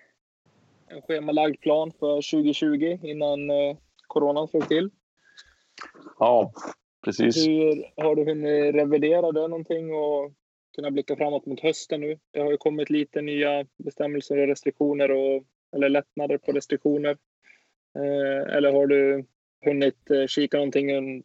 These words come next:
Speaker 1: för nästa år, tjugohundratjugoett, och med mål och visioner och sådär?
Speaker 2: Ja, jag försöker ju köra alla N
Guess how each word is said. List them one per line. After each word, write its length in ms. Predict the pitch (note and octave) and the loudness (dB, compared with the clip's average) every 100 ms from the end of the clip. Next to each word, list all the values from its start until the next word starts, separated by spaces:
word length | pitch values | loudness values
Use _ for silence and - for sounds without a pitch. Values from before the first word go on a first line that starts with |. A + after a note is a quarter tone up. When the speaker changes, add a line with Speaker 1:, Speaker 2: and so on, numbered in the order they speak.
| _ | _
Speaker 1:
för 100 | - | -2
nästa 300 | C#3 C3+ - | 0 -2 0
år, 200 | D3+ C#3+ C#3 _ _ _ - | 2 2 -2 _ _ _ -6
tjugohundratjugoett, 440 | C#3+ C3+ - C#3+ - _ _ _ _ | -2 -2 0 -2 -2 _ _ _ _
och 300 | D#3 C#3 C#3 | 0 0 0
med 140 | C#3+ | 0
mål 320 | C#3+ C#3+ C#3+ | 4 6 6
och 140 | C#3 C3+ | 4 0
visioner 340 | C3+ C#3 C3+ | 0 -2 -2
och 80 | C3+ | -6
sådär? 200 | C3+ D3 _ _ _ _ _ _ _ _ | -6 -8 _ _ _ _ _ _ _ _
Speaker 2:
Ja, 180 | - B2 | 2 4
jag 100 | A#2+ | 4
försöker 500 | A2 A#2 A#2+ A#2+ B2+ | 4 4 4 6 6
ju 140 | A#2+ | 6
köra 540 | G#2 A2 G#2 G#2+ G2+ G2 - _ _ _ _ _ _ _ _ _ _ _ _ | 6 4 6 6 4 0 -10 _ _ _ _ _ _ _ _ _ _ _ _
alla 420 | - B2+ A#2 A#2+ - | 0 2 4 2 2
N 240 | C#3+ G#2+ | 0 -2